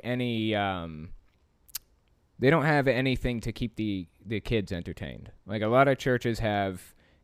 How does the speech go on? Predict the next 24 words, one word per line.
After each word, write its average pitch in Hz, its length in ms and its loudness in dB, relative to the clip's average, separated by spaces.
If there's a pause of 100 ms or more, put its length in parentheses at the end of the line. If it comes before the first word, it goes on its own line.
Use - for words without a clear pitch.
things 139 460 0
to - 120 -4
keep - 420 -4
kids 117 580 2
entertained. 92 680 -4
You 101 80 -2
know, 101 120 -2
they 98 80 2
have 101 140 0
a 92 40 0
youth 120 340 2
program 117 840 2
and 90 260 -8 (400)
all 117 240 8
this 120 200 4
other 117 240 6
junk, 104 540 0 (180)
uh, 90 200 -2
Sunday 120 380 2
school 110 420 2
and 104 140 -2
stuff. 95 500 0 (920)
Jehovah's 131 420 6
Witnesses, 123 560 4